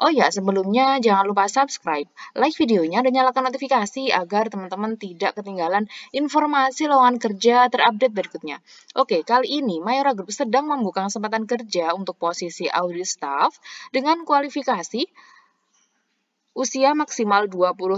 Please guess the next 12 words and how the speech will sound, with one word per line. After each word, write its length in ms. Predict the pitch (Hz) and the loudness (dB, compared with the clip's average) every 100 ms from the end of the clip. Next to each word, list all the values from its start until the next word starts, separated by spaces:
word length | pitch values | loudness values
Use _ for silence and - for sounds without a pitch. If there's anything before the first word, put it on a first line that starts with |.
| 202 | -2
lima 240 | 196 190 196 | -4 -2 -2
tahun, 480 | 175 147 151 277 - | -4 -4 -4 -6 -6
pendidikan 480 | 269 247 240 294 | -6 -4 -4 -2
minimal 400 | 302 254 220 262 | -2 -2 0 0
S 240 | - 220 - | 0 -6 -2
satu 240 | 214 226 | -4 -2
akuntansi, 880 | 220 208 - 220 214 214 208 - 190 | 0 -2 -2 -4 0 -2 -4 -8 -8
I 40 | 170 | -6
P 80 | 190 | -6
K 160 | 190 | -6
minimal 480 | 196 196 196 190 190 | -6 -10 -4 -4 -4
tiga, 560 | 277 269 175 147 151 | -8 -4 -4 -4 -6